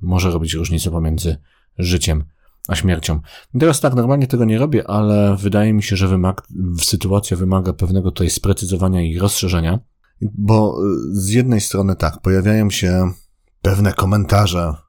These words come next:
pod, e, tym podcastem, po co w ogóle jest ten apel, dlaczego apeluję, dlaczego nie pamiętam o Polakach,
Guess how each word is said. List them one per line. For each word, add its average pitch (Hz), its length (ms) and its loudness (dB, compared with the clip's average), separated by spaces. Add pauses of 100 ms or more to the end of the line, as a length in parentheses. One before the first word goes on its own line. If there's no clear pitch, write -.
(140)
pod, 85 340 -2 (180)
e, - 20 -2
tym 82 220 -2
podcastem, 85 760 -2 (160)
po 92 120 2
co - 180 -2
w 87 60 -4
ogóle 85 180 -4
jest 78 160 -2
ten 85 160 -2
apel, 80 520 -2
dlaczego 85 460 -2
apeluję, 80 760 0
dlaczego 80 340 -2
nie 82 100 0
pamiętam 85 400 -2
o 76 60 -2
Polakach, 78 640 -2